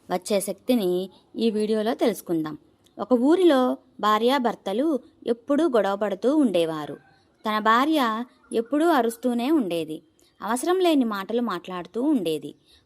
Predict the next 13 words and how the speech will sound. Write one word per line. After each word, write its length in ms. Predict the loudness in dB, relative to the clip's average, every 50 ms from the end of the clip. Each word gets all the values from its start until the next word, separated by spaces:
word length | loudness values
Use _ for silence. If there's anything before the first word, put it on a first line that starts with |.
| _ -4
భార్య 320 | -2 -2 0 0 -2 -2
ఎక్కువగా 500 | -2 -2 -4 -4 -4 -4 -2 -2 0 0
మాట్లాడడం 680 | 0 0 -2 -4 -6 -8 -8 -8 -6 -6 -4 -4 -4 -4
వలన 440 | -4 -6 -8 -8 -8 -8 -8 -8 -10 -12 -16 _ _ _ -6
ఏదో 360 | -2 -2 0 0 0 -2 -2
ఒక 100 | -2 -4
సమస్య 420 | -4 -4 -6 -6 -6 -6 -6 -6 -6
వస్తూ 320 | -6 -8 -10 _ -4 -2
ఉండేది. 540 | -2 -2 -2 -2 -2 -2 -4 -4 -6 -10 -14 _ _ _ _ _ _ _ -6
ప్రతిరోజు 460 | -4 -2 0 0 2 2 0 0 0
ఇలా 200 | 0 2 0 0
జరుగుతూ 480 | 0 -2 -2 -2 -4 -2 -2 0 2 2
ఉండేది. 440 | 0 0 -2 -4 -6 -6 -8 -12